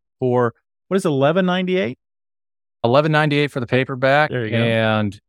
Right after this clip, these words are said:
Speaker 2: I think Amazon actually has the ebook discounted now to eight forty-nine. Originally, it was at nine ninety-nine. You can also pick it up at Barnes and Noble if you have Nook and that's your preferred platform.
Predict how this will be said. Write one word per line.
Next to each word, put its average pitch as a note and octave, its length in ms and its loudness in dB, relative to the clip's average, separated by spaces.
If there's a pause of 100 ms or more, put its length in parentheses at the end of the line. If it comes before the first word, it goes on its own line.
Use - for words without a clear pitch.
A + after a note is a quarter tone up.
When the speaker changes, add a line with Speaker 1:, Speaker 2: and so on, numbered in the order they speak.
Speaker 2:
I G#2+ 200 -6
think C#3+ 420 -4
Amazon A#2 580 -2
actually A2 360 0
has G#2+ 240 -2
the A2+ 260 -6
ebook A2 400 -4 (220)
discounted G#2 520 0
now G2 280 0
to F#2+ 140 -2
eight A2 200 -6
forty-nine. G2 800 -2 (160)
Originally, G2+ 420 -6
it G2+ 80 -8
was F#2+ 100 -8
at G2+ 140 -4
nine F#2+ 240 -4
ninety-nine. G2 600 -4 (920)
You A#2+ 80 -10
can A#2+ 100 -2
also A#2+ 560 0 (100)
pick A2+ 180 -4
it G#2+ 40 -2
up G#2+ 260 0
at G2+ 300 -8
Barnes A2 300 0
and G#2+ 100 0
Noble B2 560 0
if G#2+ 260 -6
you G2+ 560 -4
have G#2+ 220 0
Nook C3 400 0 (220)
and G#2 200 -6
that's G#2+ 200 -6
your G#2 80 -8
preferred - 380 -8
platform. A#2+ 640 0